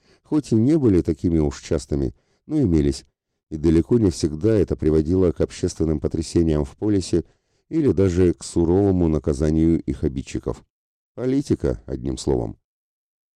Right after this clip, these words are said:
Третье, и, наверное, самое важное – то, что Елизавета Всеволодовна назвала соглашением, хотя я бы обозвал сговором. Важен тут вопрос не о чём-то решении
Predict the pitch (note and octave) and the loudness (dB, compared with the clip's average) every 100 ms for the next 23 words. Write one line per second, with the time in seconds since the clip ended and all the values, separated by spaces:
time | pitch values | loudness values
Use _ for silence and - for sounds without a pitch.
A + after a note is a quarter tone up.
0 | _ - C#3+ C#3+ - D2+ B1+ B1 D2+ D#2+ | _ -4 0 0 2 2 2 -2 0 2
1 | D#2+ D#2+ D2+ E2 D#2 D2+ D#2 G#2+ D#2+ C#2+ | 2 0 -2 -2 0 0 0 -2 -2 -4
2 | A#1+ - _ _ _ - C#3 - G#2 F#2 | -4 -10 _ _ _ -6 -6 -2 2 4
3 | F2 E2 F2 B2+ A#2 G#2 - D#2 D2+ D2 | 4 2 2 2 0 -6 -2 -2 0 -2
4 | D2 D2+ E2 - E2+ E2 D#2+ E2 E2+ F2+ | -2 0 -2 -2 -2 -2 0 0 0 -2
5 | D#2+ G2+ - F2+ C#2+ C2 A#1+ - _ D#2+ | -2 -4 0 0 0 -2 -4 -10 _ -10
6 | - D2 C2 D#2+ G#2+ B2 A2+ D2 C#2+ F2+ | -4 -2 -2 -2 -2 0 0 -2 -2 -2
7 | - C#2+ C#2+ B1 A#1 A1 _ _ _ _ | -4 -2 0 0 -4 -10 _ _ _ _
8 | _ _ E2 A2 A#2+ A#2 A#2 A2 A2 A#2+ | _ _ -2 0 2 2 0 0 0 0
9 | A2+ - G#2 F#2 C3 C#3+ G#2+ F2+ - F#2 | 0 2 0 0 -4 -2 0 0 0 0
10 | F2 E2+ E2 | 2 4 2